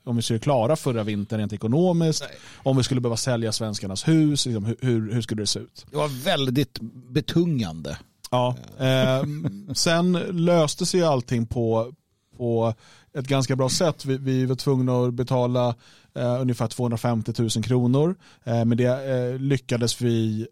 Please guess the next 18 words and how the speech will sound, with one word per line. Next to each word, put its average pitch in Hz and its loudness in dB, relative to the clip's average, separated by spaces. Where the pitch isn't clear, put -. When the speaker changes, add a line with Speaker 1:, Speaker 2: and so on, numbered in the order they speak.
Speaker 1:
eh, 104 -2
skrapa 117 0
ihop 160 0
utan 123 -2
att 113 0
behöva 120 0
sälja 120 0
några, 117 0
några 123 0
tillhörigheter. 120 0
Vi 123 0
Speaker 2:
Mm. 120 2
Speaker 1:
hade 113 0
lite 113 -2
i 113 0
buffert 117 -4
och 120 -2
sådär. 120 0